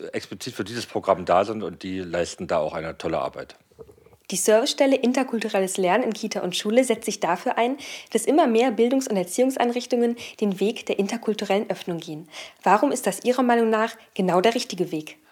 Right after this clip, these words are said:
Speaker 1: Weil man sowas nicht verordnen kann. Ich glaube, sowas lebt von einem breiten gesellschaftlichen Diskurs und übrigens auch von einer, äh, einer Akzeptanz in der Gesellschaft. Und wir wissen ja, dass wir gelegentlich da noch ein paar Probleme haben.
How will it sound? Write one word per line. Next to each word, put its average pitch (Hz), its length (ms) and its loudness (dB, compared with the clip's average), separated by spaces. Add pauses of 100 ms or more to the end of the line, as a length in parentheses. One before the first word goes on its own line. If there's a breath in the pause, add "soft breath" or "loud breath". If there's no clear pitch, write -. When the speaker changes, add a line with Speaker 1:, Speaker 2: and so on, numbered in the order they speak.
(140 soft breath)
Speaker 1:
Weil 104 360 4
man 123 320 0 (220)
sowas 117 340 0
nicht 120 140 -8
verordnen - 460 -2
kann. 78 300 -6
Ich - 160 -14
glaube, 110 280 4
sowas 104 400 0
lebt 107 340 -6
von 104 200 -6
einem 98 260 -2
breiten 107 540 2
gesellschaftlichen 101 680 -6
Diskurs - 400 -6
und 110 80 -8
übrigens 110 300 -4
auch 104 100 0
von 104 140 -6
einer, 92 100 0 (260)
äh, 90 460 -2
einer 82 480 -4
Akzeptanz 120 600 -2
in 95 160 -8
der 85 160 0
Gesellschaft. 87 520 -4
Und 98 60 -8
wir 85 100 -6
wissen 101 200 -6
ja, 92 80 2
dass 85 100 -4
wir 95 100 -2
gelegentlich 90 460 -6
da 87 180 2
noch 82 120 -6
ein 78 80 -14
paar 90 100 -6
Probleme 87 400 -6
haben. 135 240 -4